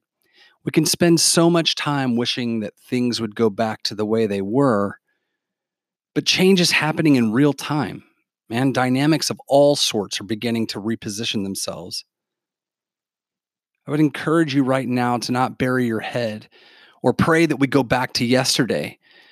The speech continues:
This is an incredible opportunity to begin practicing courage, to practice your faith,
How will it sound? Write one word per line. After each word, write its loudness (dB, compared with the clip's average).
This 0
is 0
an 4
incredible 2
opportunity -4
to -8
begin -4
practicing -4
courage, -4
to -10
practice -4
your -6
faith, -2